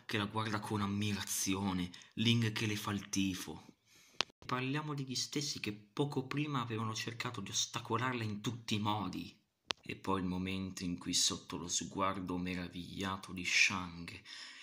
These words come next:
e sotto uno scroscio di esultanze dai suoi commilitoni, la nostra eroina riesce nel suo intento. E per tutto il resto di quella canzone riesce non soltanto a dimostrare di non essere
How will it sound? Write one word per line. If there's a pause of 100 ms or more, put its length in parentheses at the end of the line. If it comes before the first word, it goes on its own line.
e
sotto
uno
scroscio
di
esultanze (260)
dai
suoi
commilitoni, (280)
la
nostra
eroina (460)
riesce
nel
suo
intento. (140)
E
per
tutto
il
resto
di
quella
canzone (260)
riesce
non
soltanto (280)
a
dimostrare
di
non
essere